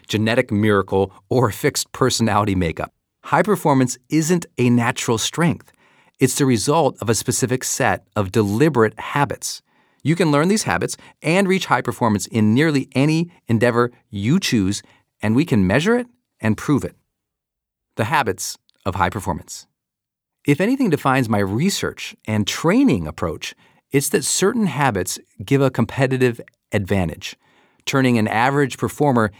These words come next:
into a high performer. High performers have simply mastered, either on purpose or by accident through necessity, six habits that matter most in reaching and sustaining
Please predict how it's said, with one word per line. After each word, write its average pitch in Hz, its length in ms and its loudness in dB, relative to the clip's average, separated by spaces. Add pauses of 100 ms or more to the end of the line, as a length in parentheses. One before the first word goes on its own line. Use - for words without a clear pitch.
(160)
into 135 520 0
a 117 100 -2
high 190 280 -2
performer. 104 440 -8 (340)
High 170 100 -2
performers 165 480 0 (300)
have 135 420 -2
simply 214 400 2
mastered, 131 480 0
either 101 380 2
on 117 200 2
purpose 123 340 -2
or 92 120 0
by 87 280 0 (440)
accident 107 520 -2
through 92 140 -6
necessity, 92 640 -2 (400)
six - 480 -4
habits - 520 -6 (280)
that 120 100 -4
matter 131 320 0
most 175 540 0 (320)
in 131 160 2
reaching 151 480 0
and 117 160 -2
sustaining 123 840 -2